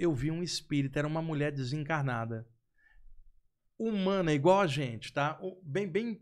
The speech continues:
condensado humano, uma mulher morena, calça jeans, tênis, uma blusa, um pano amarrado na cabeça. Eu, de alguma forma, percebi ela mentalmente.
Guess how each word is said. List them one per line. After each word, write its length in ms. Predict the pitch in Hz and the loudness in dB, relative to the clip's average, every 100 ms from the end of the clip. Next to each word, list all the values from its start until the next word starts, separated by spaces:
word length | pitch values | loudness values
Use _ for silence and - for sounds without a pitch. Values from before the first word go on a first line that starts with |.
| - | -4
condensado 800 | 185 175 180 147 - 170 165 | -2 0 0 -2 -2 -4 -2
humano, 360 | 190 170 170 170 | -4 -4 -4 -4
uma 80 | 165 | -4
mulher 260 | 156 143 | -2 -2
morena, 760 | 156 180 151 135 131 135 135 139 143 _ - _ | -2 -2 -2 -4 -4 -4 -6 -8 -14 _ -20 _
calça 440 | - 123 120 - 170 | -4 -2 -2 -4 -4
jeans, 720 | 135 151 143 143 139 143 - - - - - | -4 -4 -2 -2 -4 -6 -14 -18 -20 -14 -2
tênis, 640 | 151 143 143 139 139 - | 0 2 0 0 -4 -8
uma 180 | 131 123 | -8 -8
blusa, 720 | 123 139 143 143 135 156 147 - - - - | -4 0 0 0 -4 -6 -10 -18 -20 -20 -8
um 140 | 147 143 | -4 -4
pano 240 | 143 160 160 | -2 -2 0
amarrado 480 | 156 131 135 131 131 | -2 -2 -2 -4 -4
na 100 | 135 | -4
cabeça. 720 | 160 143 147 160 143 170 165 - _ - - _ - | -6 -2 -2 -2 -4 -8 -8 -14 _ -20 -20 _ 2
Eu, 340 | 175 - - - - - | 4 4 2 -14 -16 -14
de 120 | 151 | 0
alguma 360 | 196 165 226 226 | 2 2 -2 -4
forma, 320 | - 190 196 | 2 2 2
percebi 560 | 196 196 - 185 156 160 | 0 0 2 0 2 0
ela 180 | 170 180 | 0 -2
mentalmente. 800 | 175 165 190 190 143 123 113 | -4 -2 2 2 0 -4 -8